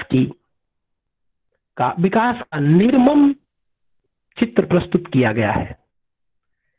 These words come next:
राजनीति की आंतरिक घपलेबाजी को उपन्यासकार ने बड़ी शिद्दत से जगह दी है।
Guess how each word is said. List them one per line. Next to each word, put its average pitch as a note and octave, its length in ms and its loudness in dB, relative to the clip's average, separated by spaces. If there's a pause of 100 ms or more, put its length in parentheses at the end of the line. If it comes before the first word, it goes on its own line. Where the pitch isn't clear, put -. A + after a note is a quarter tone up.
(680)
राजनीति A#3+ 640 2
की - 440 0 (600)
आंतरिक B3 520 2
घपलेबाजी F3+ 680 0
को - 260 -6 (760)
उपन्यासकार F3 840 0
ने E3+ 280 -4 (640)
बड़ी F3 160 0
शिद्दत E3 580 -2
से C#3+ 80 -2
जगह B2 260 -2
दी G2+ 180 -4
है। F#2 240 -10